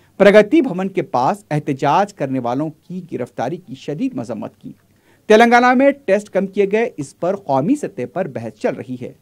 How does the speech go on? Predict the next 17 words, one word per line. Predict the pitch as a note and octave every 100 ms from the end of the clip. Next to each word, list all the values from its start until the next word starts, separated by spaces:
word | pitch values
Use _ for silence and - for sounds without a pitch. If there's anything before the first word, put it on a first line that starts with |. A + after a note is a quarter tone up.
| _ _ _ _ -
खानगी | F#3+ G3+ G3 C#4+
हॉस्पिटल | C4+ C#3+ C#3 D3 D3
पर | D#3+ G3
हुकूमत | D3+ B2+ C#3 D#3+
की | - F#3
गिरफ्त | D3+ C3 A2+ A#2
नहीं | A2+ G#2+
है। | A2+ - _ _ _ -
वजीर | F#3+ G3+ A3
आला | G#3+ A#3 - F3+
इस | D#3+
पर | _ F#3+ E3
जायजा | D3 C3+ C3+
इजलास | C3 C#3 E3+ E3
न |
लेते | A#2+ A2+ C#3
हुए | C3+